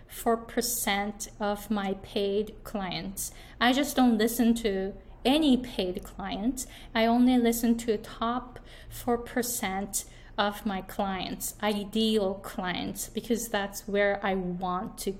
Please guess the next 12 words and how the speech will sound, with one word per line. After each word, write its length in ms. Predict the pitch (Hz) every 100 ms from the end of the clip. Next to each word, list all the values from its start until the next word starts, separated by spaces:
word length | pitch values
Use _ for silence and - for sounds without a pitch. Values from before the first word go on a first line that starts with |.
| -
go 340 | 180 185 226
and 280 | 240 208 202
that's 300 | 196 190 -
where 240 | 196 196
my 180 | 196 196
passion 760 | 196 - 254 262 - 220 190 196 -
is. 560 | 220 180 175 - - - - - - - - - - - -
So 380 | - 226 208 - - - - - - - - -
don't 580 | 240 269 311 381 - - - - 240
listen 680 | 214 220 285 311 254 240
to 520 | 247 - 208 196 196 202
s-, 320 | - -